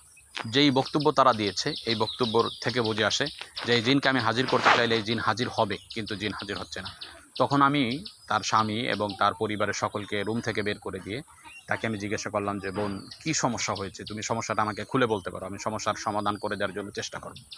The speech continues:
তখন এই মেয়েটা বলল যে, "আসলে আমাকে স্বামীর সাথে বিয়ে দেওয়া হয়েছে।" মেয়েটা অনেক শিক্ষিত এবং চতুর এবং চালাক। তো মেয়েটা আমাকে বলল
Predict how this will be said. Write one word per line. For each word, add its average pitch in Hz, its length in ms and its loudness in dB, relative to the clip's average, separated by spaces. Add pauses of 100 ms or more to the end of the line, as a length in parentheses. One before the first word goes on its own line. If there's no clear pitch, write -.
(580)
তখন 160 220 4
এই 160 80 6
মেয়েটা 127 260 4
বলল 98 340 -2
যে, 117 120 2
"আসলে 123 340 0
আমাকে 113 480 2
স্বামীর 117 240 -4
সাথে 110 240 -4
বিয়ে 101 280 -4
দেওয়া 98 180 -2
হয়েছে।" 98 340 -10 (240)
মেয়েটা 123 220 0
অনেক 123 180 0
শিক্ষিত 127 360 -4
এবং 117 260 0
চতুর 131 280 -2
এবং 127 240 0
চালাক। 98 380 2 (720)
তো 127 80 2
মেয়েটা 117 260 2
আমাকে 113 260 2
বলল 104 320 0